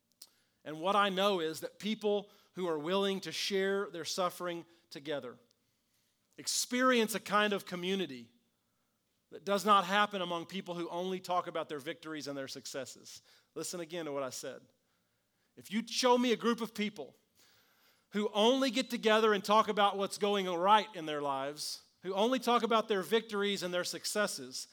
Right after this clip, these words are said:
and you show me a group of people who have suffered and struggled and endured some hardship together, I will show you which way the scale balances in terms of the strength of those groups, right? Because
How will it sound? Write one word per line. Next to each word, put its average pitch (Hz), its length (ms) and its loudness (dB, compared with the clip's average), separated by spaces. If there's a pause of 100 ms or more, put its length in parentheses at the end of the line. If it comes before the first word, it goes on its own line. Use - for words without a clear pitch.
(240)
and 165 100 -8
you 170 80 -4
show 233 280 4
me 262 120 4
a 240 40 0
group 233 180 -2
of 233 80 0
people 226 240 -2
who 196 120 -2
have 160 120 -4
suffered 233 460 0
and 175 100 -6
struggled 214 560 0 (220)
and 180 120 -4
endured 202 360 2
some 196 140 -4
hardship 196 520 0
together, 143 480 -6 (460)
I 185 160 4
will 226 140 4
show 220 280 2
you 190 380 -2 (260)
which 208 360 0
way 196 340 4
the 160 180 -8
scale 196 540 0
balances 180 480 0
in 156 80 -10
terms 175 300 -6
of 156 160 -8 (240)
the 156 80 -10
strength 202 500 0
of 165 200 -6
those 160 240 -2
groups, 175 420 -6
right? 165 160 -2
Because 165 320 -4